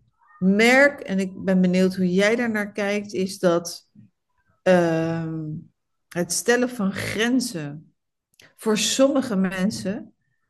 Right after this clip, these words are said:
super ingewikkeld is. Dat er een grenzeloosheid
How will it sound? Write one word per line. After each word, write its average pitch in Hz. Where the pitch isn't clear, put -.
super -
ingewikkeld 202
is. 143
Dat 190
er 190
een 196
grenzeloosheid 226